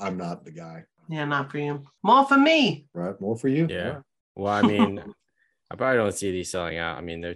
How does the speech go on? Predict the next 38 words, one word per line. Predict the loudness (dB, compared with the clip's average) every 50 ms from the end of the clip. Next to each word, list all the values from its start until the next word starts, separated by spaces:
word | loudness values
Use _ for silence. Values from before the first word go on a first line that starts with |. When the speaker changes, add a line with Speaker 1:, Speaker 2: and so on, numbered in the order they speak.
| -8 -8
Speaker 3:
three | -8 -6
hundred | -6 -8 -10 -12 -12
bucks | -10 -8 -8 -8 -10 _ -20 -20 -20 _ _ _ _ _ _
retail. | -14 -14 -14 -10 -10 -8 -8 -8 -10 -10 -12 -12 -12 -12 _ _ _ _ _
Speaker 2:
It | 2 2 4
doesn't | 4 4 4 4 4
Speaker 3:
Oh. | 4
Speaker 2:
matter. | 4 4 2 2 2 2 0 -2 0
Every | -2 -2 0 0 -2 -2 -4 -4 -4
Speaker 3:
<laughs> |
Speaker 2:
Bapesta | -6 -6 -6 -2 -2 -2 -2 2 2 4 4 4 4 2 2
drop | 2 4 4 2 2 0 -8 -6 2
sells | 2 2 2 4 2
out. | 2 4 4 2 0 -4 -8 _ _
Even | -12 -10 -8 -6 -4 -4
the, | -4 -6 -6 -10 _ -6
the | -6 -6
plain | -6 -4 -2 0 0 2 2
ones. | 2 2 2 0 -2 -6 -4
'Cause | -6 -2 2
I, | 2 2 2 0 -2 -6 _ _ _ _ _ _ _ _ 2
I'm | 4 4 4 4
a | 2 0
big | 0 -4 -4 -4 -4 -6 -6
Bape | -2 -2 -2 -2 -4 -8
fan. | -10 -6 0 2
Speaker 1:
I | 2 4
think, | 4 4 2 2 0 0
I | 2
think | 2 2 2 4
Bapestas | 6 6 6 6 4 0 0 2
are | 2 4
hard | 4 2 2
to | 2
get, | 0 0 0 0 0
aren't | -2 -6 -4
they | -2 -2 -2
still? | -2 -6 -6 -6 -4 -4